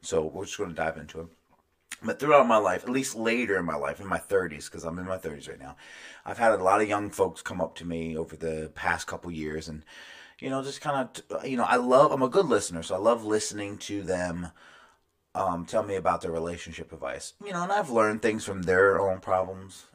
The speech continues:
and then I, I g-, I tell them some of the things that I've encountered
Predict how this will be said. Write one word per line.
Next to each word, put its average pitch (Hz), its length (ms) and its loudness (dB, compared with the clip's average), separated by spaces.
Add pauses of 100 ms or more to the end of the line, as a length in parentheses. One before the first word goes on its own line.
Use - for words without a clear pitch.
and 90 100 -18
then 92 140 -10
I, 85 320 -6
I 101 60 -8
g-, - 140 -6
I 113 120 0
tell 127 240 -2
them 104 360 -4 (280)
some 110 240 -8
of 107 60 -8
the 98 80 -6
things 101 300 -10
that 90 180 -14
I've 90 380 -2
encountered 117 680 -8